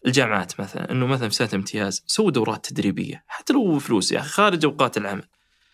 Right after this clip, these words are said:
سووا الدورات التدريبية و-، واحرص على أنه يتطور مثلًا في علاج العصب، في الخلع، آه، أو أنه خلال ف-، آه، تدريبه، آه، في الامتياز احرص عليه في هذه الأشياء، أن تكون عنده مثلًا، آه، متطلبات معينة يخلصها ب-،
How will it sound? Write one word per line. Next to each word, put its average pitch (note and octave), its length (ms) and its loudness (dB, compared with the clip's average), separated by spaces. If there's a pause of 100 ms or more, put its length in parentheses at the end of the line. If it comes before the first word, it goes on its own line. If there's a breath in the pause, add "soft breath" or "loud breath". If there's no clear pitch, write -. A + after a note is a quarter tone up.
(140)
سووا B3+ 240 6
الدورات C3 440 2
التدريبية A#2 580 2
و-، - 180 0 (560)
واحرص D#3 300 2
على A#2+ 80 -2
أنه C3+ 100 0
يتطور A#2+ 340 0
مثلًا A#2 240 0
في A2 60 0
علاج A2 200 4
العصب، A#2 360 2
في - 100 -4
الخلع، A#2 460 2 (480 loud breath)
آه، A#2+ 300 4
أو G#3 240 6
أنه G3+ 140 6
خلال D#3+ 380 4
ف-، C3 180 -2
آه، G2+ 220 4
تدريبه، C3 640 2 (100)
آه، G2 760 2
في - 100 -2
الامتياز B2+ 500 4
احرص - 280 0
عليه B2 320 4
في B2+ 160 0
هذه A#2+ 160 4
الأشياء، A#2+ 380 4
أن A#2 120 -2
تكون B2 220 -2
عنده A#2+ 220 0
مثلًا، B2 380 0 (380 loud breath)
آه، A2+ 120 4
متطلبات B2 680 2
معينة B2 360 2
يخلصها B2+ 760 2
ب-، - 300 0